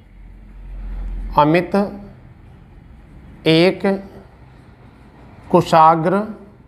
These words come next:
विद्यार्थी है, कुशाग्र विद्यार्थी है।" तो आप, आप इसमें बताइए, कुशाग्र तो हो गया इसमें विशेषण,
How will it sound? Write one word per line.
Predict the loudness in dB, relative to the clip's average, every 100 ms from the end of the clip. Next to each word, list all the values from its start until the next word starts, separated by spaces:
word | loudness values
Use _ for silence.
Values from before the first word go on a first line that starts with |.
| _ _ _ _ _ _ _ _ -20 -14 -2
विद्यार्थी | 0 0 2 4 2 2 -2
है, | -2 -6 -14 -20 _ _ _ _ _ _ _ _ _ _ _ _ _ _ _ _ _ _
कुशाग्र | -2 2 4 4 0
विद्यार्थी | -2 -2 0 0 0 -2 -2 -2 -12 -18 -14
है।" | -14 -16 _ _ _ _ -8
तो | 2
आप, | 2 2
आप | -2 -4
इसमें | -4 -6
बताइए, | -4 -2 -2 -4
कुशाग्र | -6 -4 -2 0 -2
तो | -2 -2
हो | 0
गया | 0
इसमें | 0 -2
विशेषण, | -2 -2 -4 -6